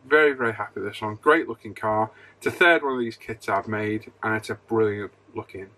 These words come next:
car. So that's the car build out of the way. We've got a couple of things here. There's three, actually, I said I'd never do again. Obviously, Armour, you know I've started. Um, I started the Border Models Leopard. Um, so that is this. This is it, all built up in its raw plastic state.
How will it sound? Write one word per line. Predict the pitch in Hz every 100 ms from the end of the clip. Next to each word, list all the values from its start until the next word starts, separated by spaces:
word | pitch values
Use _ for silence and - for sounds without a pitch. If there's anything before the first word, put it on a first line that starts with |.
| _ -
car. | - - 104 _ _ _ _ _ _ _ - -
So | - 160
that's | 170
the | -
car | - 156 147
build | 127 117
out | 110
of | 98
the |
way. | 98 104 - - - - - _ _ -
We've | 127
got | 196
a |
couple | - 196 180
of | 160
things | 170 160 143
here. | 139
There's | 120 110
three, | - 208 190
actually, | 113 - 127 123
I |
said | - 127
I'd | 123
never | 123 113
do | 110 107
again. | 110 131 135 -
Obviously, | 131 131 - 127 117
Armour, | 135 151 160 165 -
you | 120 113
know | 110 90
I've | -
started. | - 107 113 - - _ _ _ _ _
Um, | - 110 107 107 101
I | 104
started | - 117 113 113
the | 117
Border | 120 113 113
Models | 110 104 104 104 - - _ _
Leopard. | 113 113 - 202 196 - _ _ _ -
Um, | 110 107 107 107 107
so | -
that | 120 127
is | - - -
this. | 185 208 -
This | -
is | 170 165
it, | 160
all | 147 175
built | 170 165 -
up | 170 -
in | 127
its | 120
raw | 131 143 151 143
plastic | - 135 - 117 -
state. | - 165 - -